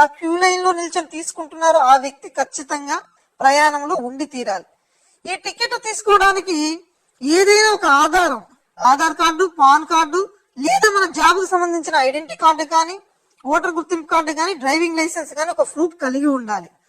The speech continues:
ప్రతి ఒక్కరూ ఇక్కడ క్యూ లైన్ లో తెల్లవారుజామునే స్టార్ట్ అవుతే ఈ రోజు తీసుకుంటే టికెట్ మరుసటి రోజు మన ప్రయాణం ఉదయం తొమ్మిది గంటలకు స్టార్ట్ అవుతుంది.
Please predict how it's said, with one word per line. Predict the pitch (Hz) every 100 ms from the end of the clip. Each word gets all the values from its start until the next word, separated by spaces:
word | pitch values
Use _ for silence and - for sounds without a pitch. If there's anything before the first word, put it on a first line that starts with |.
| _ _ _ -
ప్రతి | 349 403 403 370
ఒక్కరూ | 359 403 381 320 320 330 _ _ 277
ఇక్కడ | 269 320
క్యూ | 320 339 359
లైన్ | 359
లో | 339 311 311 311 302
తెల్లవారుజామునే | 302 349 370 359 339 330 330
స్టార్ట్ | 311 294 269 320
అవుతే | 285 311 269 269 _ -
ఈ | 320 381
రోజు | 381 427 453
తీసుకుంటే | 403 - 392 370 392
టికెట్ | 359 302 359 359 277
మరుసటి | 294 370 349
రోజు | 330 349
మన | 320 277
ప్రయాణం | 254 269 311 302
ఉదయం | 254 302
తొమ్మిది | 269 254 269 269
గంటలకు | 262 302 -
స్టార్ట్ | - 254 262
అవుతుంది. | 285 226 202 180